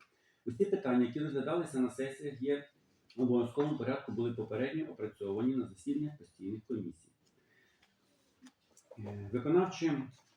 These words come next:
діяльність селищної ради здійснювалась через виконавчий комітет, який здійснює свою роботу, спрямовану на вирішення соціально-економічних,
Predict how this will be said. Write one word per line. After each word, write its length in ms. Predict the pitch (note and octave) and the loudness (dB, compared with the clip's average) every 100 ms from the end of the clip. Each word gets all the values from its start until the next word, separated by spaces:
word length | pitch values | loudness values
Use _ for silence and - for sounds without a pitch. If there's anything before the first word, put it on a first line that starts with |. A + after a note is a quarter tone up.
| _ _ | _ _
діяльність 420 | C3 D3+ D3+ B2 - | 2 4 4 2 2
селищної 480 | C#3+ B2+ - A#2 | 2 2 0 0
ради 280 | G#2+ G2+ G#2+ | 0 -2 -6
здійснювалась 640 | G2+ D#3 D#3 D#3+ D3 C3 - | -4 -4 -2 -2 -2 -4 -2
через 380 | D3 B2+ A#2 | 0 0 2
виконавчий 560 | C3 B2+ C3+ E3 D#3+ B2+ | 0 2 4 2 -2 -6
комітет, 520 | - A2+ A2 B2+ C#3+ | -2 0 0 -2 -4
який 240 | - A#2 A2+ - | -4 -6 -6 -4
здійснює 360 | C3 - E3 - _ - | -4 0 -2 -2 _ -6
свою 180 | B2 A#2 | -4 -2
роботу, 380 | G2+ A2 A2+ G#2+ | -2 -4 -8 -10
спрямовану 600 | - A#2 A#2+ D3 C#3 A#2+ | -8 -4 -2 -2 0 -2
на 100 | G#2+ | -2
вирішення 440 | B2+ D3+ - B2+ | -2 -4 -8 -10
соціально-економічних, 960 | G#2+ - A#2+ A2+ G2+ G2 F#2+ A#2+ - E3+ | -10 -8 -4 -4 -4 -8 -6 -6 -4 -8